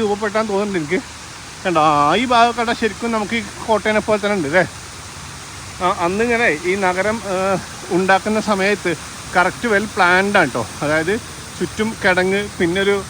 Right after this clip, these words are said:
ഓ, കോട്ടമതിൽ, അതിന് ശേഷം ഉള്ളിലിങ്ങനെ നീളത്തിലും വിലങ്ങനെ ഇങ്ങനെ ക്രോസ് റോഡ്സ് ഒക്കെ ആയിട്ട്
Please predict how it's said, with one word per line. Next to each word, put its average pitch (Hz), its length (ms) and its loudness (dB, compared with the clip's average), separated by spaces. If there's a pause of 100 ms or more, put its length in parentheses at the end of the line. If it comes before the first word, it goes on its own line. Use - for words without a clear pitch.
(200)
ഓ, - 20 2 (220)
കോട്ടമതിൽ, 185 600 4 (400)
അതിന് 180 260 0
ശേഷം 208 260 2 (160)
ഉള്ളിലിങ്ങനെ 220 540 2 (400)
നീളത്തിലും 208 520 0 (380)
വിലങ്ങനെ 190 460 4
ഇങ്ങനെ 196 240 2
ക്രോസ് 196 340 2
റോഡ്സ് 202 240 2
ഒക്കെ 196 160 0
ആയിട്ട് 190 220 2